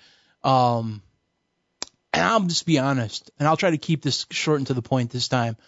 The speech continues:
I don't believe a true blood-bought Christian, spirit-filled Christian can be possessed by a demon. Um, if you possess something, then by definition, you own it. Like, I possess my car. I possess the title deed to my car.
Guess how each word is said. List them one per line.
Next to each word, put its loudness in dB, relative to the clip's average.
I 2
don't 2
believe 2
a 2
true -2
blood-bought 0
Christian, -2
spirit-filled 0
Christian 0
can 4
be 4
possessed -2
by 2
a -2
demon. -4
Um, 2
if -2
you 4
possess 0
something, -2
then 4
by 4
definition, -2
you 0
own 0
it. -6
Like, 0
I 2
possess -2
my -2
car. -4
I -2
possess -2
the -6
title 0
deed -2
to 0
my 0
car. -4